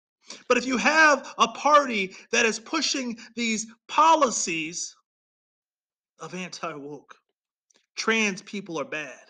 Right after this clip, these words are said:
gay people are bad, we are, we are hurting our most precious. Whew. <laughs> We're hurting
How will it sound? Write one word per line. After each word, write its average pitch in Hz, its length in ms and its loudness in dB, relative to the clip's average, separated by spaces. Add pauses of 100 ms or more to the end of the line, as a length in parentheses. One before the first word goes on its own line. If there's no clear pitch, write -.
(760)
gay 262 260 -2
people 156 460 -8
are 113 60 -8
bad, 107 260 -16 (2000)
we 170 160 -20
are, 147 180 -18 (460)
we 180 140 -10
are 143 100 -8 (180)
hurting 175 480 -8 (420)
our 160 140 -2
most 170 400 -2 (180)
precious. - 840 -2 (1200)
Whew. 392 580 6 (360)
<laughs> 196 600 -10
We're 185 280 -4
hurting 220 640 -10